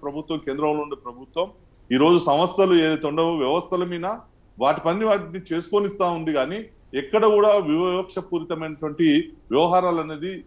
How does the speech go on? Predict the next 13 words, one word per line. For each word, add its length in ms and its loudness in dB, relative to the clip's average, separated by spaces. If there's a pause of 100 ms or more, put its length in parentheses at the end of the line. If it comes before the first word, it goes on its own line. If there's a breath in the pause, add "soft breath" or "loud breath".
(140)
చేయట్లేదు. 440 0
ఇది 300 -6
చాలా 140 4
స్పష్టం. 480 -2 (540)
మరి 160 0
వీళ్ళకే 500 0
ఎందుకు 200 -4
జరుగుతా 320 -2
ఉంది 300 -6
అంటే 360 -6 (360)
మరి 140 -6
వీళ్ళు 300 -6
సంపాదించినటువంటి 1080 -4